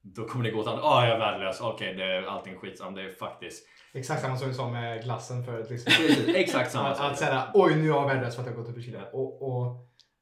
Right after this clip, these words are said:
Speaker 2: och jag har suttit här med ett le-, leende när du har pratat här, Victor, för att jag så här inser vad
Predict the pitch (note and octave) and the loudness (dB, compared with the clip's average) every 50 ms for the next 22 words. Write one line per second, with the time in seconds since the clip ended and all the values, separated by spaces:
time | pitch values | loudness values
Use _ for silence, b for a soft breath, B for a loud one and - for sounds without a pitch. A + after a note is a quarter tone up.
0 | _ _ - C3 C3 C3 C3 C3 C3 C3 B2+ B2+ B2 B2 - - - C3+ C3+ C3+ | _ _ -4 -2 0 0 2 2 2 2 2 0 -2 -2 -6 -10 -10 -6 -4 -2
1 | C3 B2+ B2 B2 B2 A#2+ A#2+ B2 - - - B2+ C3 C#3+ C3+ C3+ C3+ C3+ B2 A#2 | 0 0 0 0 0 0 0 0 -2 -4 -6 -6 -4 -4 -2 -2 0 0 0 0
2 | A#2 C3+ C3+ C3+ C#3 B2+ B2 A#2+ A#2+ C3 A#2+ - - - - A#2 A#2+ - - - | -2 -2 -2 -2 -2 -2 -2 -2 -2 -2 -4 -4 -4 -4 -2 -2 -4 -4 -6 -6
3 | B2 A#2+ - B2+ B2 B2+ B2+ B2 - C3 - - D3 C3 B2 - - B2 A#2+ A#2+ | -6 -6 -4 -2 -2 -2 -2 -2 -2 -4 -4 -4 -4 -6 -6 -6 -4 -4 -4 -4
4 | A#2+ - - B2+ B2 B2 A#2+ A#2+ A#2 A2 - - | -6 -6 -10 -10 -6 -4 -2 -2 -2 -4 -6 -10